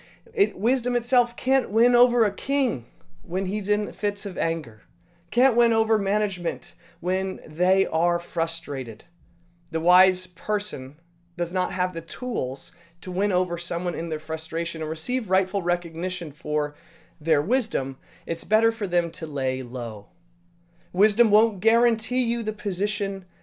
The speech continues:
that you ought to have on this earth. That's his whole point of he's seen slaves mounted on horses and princes walking. His point is that there are great leaders of this world, people with tremendous leadership, uh, gifts and insights,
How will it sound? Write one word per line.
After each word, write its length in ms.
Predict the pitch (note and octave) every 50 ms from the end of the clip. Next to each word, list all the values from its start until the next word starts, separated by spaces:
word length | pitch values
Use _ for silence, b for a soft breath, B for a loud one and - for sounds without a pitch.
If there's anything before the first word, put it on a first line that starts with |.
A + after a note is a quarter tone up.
| b b b b
that 160 | F3+ F3 F3
you 180 | F#3+ F#3+ - -
ought 180 | F3 G3 - -
to 80 | G#3
have 280 | F3 F3+ B3 C#4 C#4 B3
on 120 | G#3 D3+
this 200 | C#3 C3 - -
earth. 240 | B2+ A#2 A2+ G#2 -
That's 280 | - - D3+ D3+ - -
his 180 | F3+ E3+ -
whole 160 | - G3 F#3+ F#3
point 400 | - - A3+ A#3 A3 G3+ - D3+
of 80 | C#3+
he's 160 | C#3+ D3 -
seen 240 | - - G3 F#3+ F3+
slaves 560 | F3+ - E3+ F#3 G3+ G3+ G3 G3 D#3+ C#3 -
mounted 380 | D#3 D#3 F#3+ G#3 F3+ F3 F#3 F3
on 160 | D3+ E3 E3 D#3
horses 640 | - - B3+ C#4 C4+ - - - B2+ B2+ C3 C3 C#3
and 180 | C#3 C#3 C#3
princes 460 | - - G3 G3+ G3 - E3+ D#3 D3 -
walking. 560 | D#3+ E3+ G3 A3 A3 - - A#2+ A2 A2+ - _ _ _ _ b b b b b b b b b b b
His 140 | F#3 F3
point 240 | - - A#3+ B3 B3
is 80 | A#3 A3
that 220 | A3 G3+ - - B B B B B B
there 280 | C3+ - G#3+ A#3 A#3+
are 100 | A#3 A3+
great 480 | G#3 D#3+ D3+ F3 G3+ A3 A#3+ C4+ B3+ A3+
leaders 480 | D#3+ G#3 G#3+ A3 A3 G3+ G3 G3 F3+ -
of 160 | E3 E3+ D#3+
this 220 | E3 D#3+ - -
world, 320 | D3 C#3 C3+ B2 A#2 A2+ -
people 260 | - A3+ G#3+ A#3+ A#3
with 160 | G#3+ F#3+ -
tremendous 880 | - - - G3+ F#3+ F#3+ G3 G#3 G#3+ A3+ A3+ A3 A3+ A3 A3 - - -
leadership, 720 | - E3+ F3+ F#3+ F#3 F#3 F#3 F3+ - F#3+ E3+ - - _ _ b b b b b b b b
uh, 180 | - D3 D3
gifts 600 | C#3+ C#3+ C#3+ - G#3+ A3+ A#3 A3+ - - - -
and 180 | - D#3+ D#3 -
insights, 800 | - F#3+ G3+ G3+ G3+ - F#3+ F3+ E3+ E3+ F3+ - - - - -